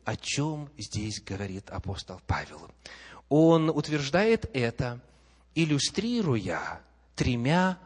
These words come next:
примерами. Во-первых, история Исава и Иакова, затем у нас история фараона и история израильского народа,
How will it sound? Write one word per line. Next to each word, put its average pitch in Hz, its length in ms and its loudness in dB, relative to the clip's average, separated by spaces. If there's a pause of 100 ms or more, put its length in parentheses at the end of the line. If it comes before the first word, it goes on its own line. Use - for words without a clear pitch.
(140)
примерами. 117 800 -4 (320)
Во-первых, 135 560 2
история 131 500 -2
Исава 113 500 -2
и 104 200 -6
Иакова, 185 540 0 (640)
затем 156 420 0
у 127 60 0
нас 117 380 -2 (160)
история 110 600 -2
фараона 160 680 0 (220)
и 123 380 -4 (180)
история 101 600 -6 (140)
израильского 101 840 -6
народа, 117 460 0